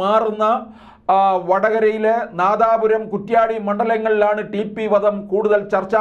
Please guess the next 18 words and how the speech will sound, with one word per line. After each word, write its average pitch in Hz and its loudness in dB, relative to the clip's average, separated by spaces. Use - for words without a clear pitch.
വിഷയമായിക്കൊണ്ടിരിക്കുന്നത്. 190 0
അതുതന്നെയാണ് 214 0
ഇപ്പോൾ 190 2
എൽ 180 2
ഡി 214 -4
എഫിൻ്റെ 180 -2
ഏ-, 185 2
വലിയ 202 2
ആശങ്കയും. 180 -4
സതീദേവിയിൽ 240 2
നിന്ന് 190 0
രണ്ടായിരത്തി 214 0
ഒൻപതിൽ 214 0
മണ്ഡലം 196 0
പിടിച്ചെടുത്ത 190 -2
മുല്ലപ്പള്ളി 208 0
രാമചന്ദ്രൻ 180 -2
തുടർച്ചയായി 196 0